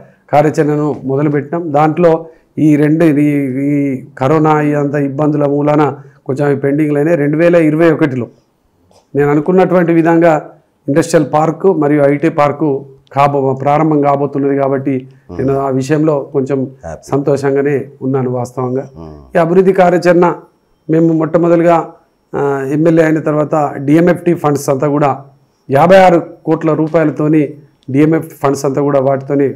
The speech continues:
Speaker 1: వర్క్స్ అన్ని కూడా ప్రారంభం చేసినాం. రోడ్లు, community halls,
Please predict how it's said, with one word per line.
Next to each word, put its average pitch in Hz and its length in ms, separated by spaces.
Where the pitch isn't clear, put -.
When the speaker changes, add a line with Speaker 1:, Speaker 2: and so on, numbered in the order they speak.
Speaker 1:
వర్క్స్ 131 260
అన్ని 143 140
కూడా 135 280
ప్రారంభం 135 420
చేసినాం. 131 340
రోడ్లు, 131 380
community 131 480
halls, 127 420